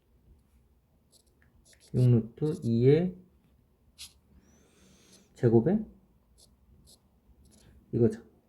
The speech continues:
그러면 얘랑 얘랑 이렇게 해줄 수 있다 그랬죠? 그러면은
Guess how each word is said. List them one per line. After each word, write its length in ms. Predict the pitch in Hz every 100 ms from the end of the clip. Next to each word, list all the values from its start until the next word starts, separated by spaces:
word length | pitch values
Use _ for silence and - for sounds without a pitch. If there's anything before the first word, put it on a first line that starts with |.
| _
그러면 360 | - 185 180 127
얘랑 400 | 135 151 147 123
얘랑 280 | 120 123 117
이렇게 520 | 110 - 113 151 190 - _ _ _ _ _ _ _ _ -
해줄 180 | 180 185
수 80 | 135
있다 220 | 113 117
그랬죠? 320 | 113 - 208 220 - _ _ _ _ - - - _ _ _ _ _ _ - _ _ _ _ _ _ - - _ _ - _ _ - _ _ _ - - - - - - -
그러면은 420 | 131 123 135 220